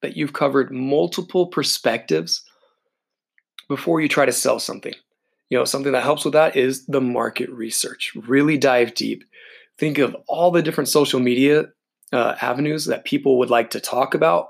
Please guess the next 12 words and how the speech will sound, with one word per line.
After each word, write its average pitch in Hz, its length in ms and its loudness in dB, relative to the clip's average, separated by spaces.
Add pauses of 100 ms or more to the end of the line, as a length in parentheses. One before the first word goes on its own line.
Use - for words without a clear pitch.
(120)
or 113 360 -2 (420)
promote 147 540 2 (400)
or 107 560 -2 (720)
tear 143 260 2
down, 165 480 2
whatever 160 360 2
it 131 60 2
is. 147 320 -2 (380)
Think 160 240 -6
about 135 300 -2
those 123 220 -4
worlds 113 520 -8